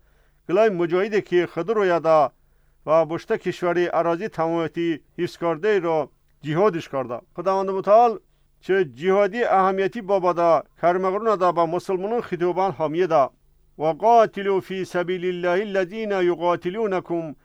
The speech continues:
ولا تعتدوا ان الله لا یحب المعتدین. بقره مبارکه سوره سال نومینه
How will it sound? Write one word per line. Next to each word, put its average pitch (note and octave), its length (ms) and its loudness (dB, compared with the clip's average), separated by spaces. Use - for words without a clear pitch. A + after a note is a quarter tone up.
ولا F#3 360 4
تعتدوا E3+ 840 0
ان F#3 400 -6
الله E3 420 2
لا F3 260 0
یحب D3+ 480 -4
المعتدین. C#3+ 800 -2
بقره E3+ 360 4
مبارکه F3+ 420 -2
سوره D#3 340 -2
سال F#3+ 280 -2
نومینه D#3+ 640 -2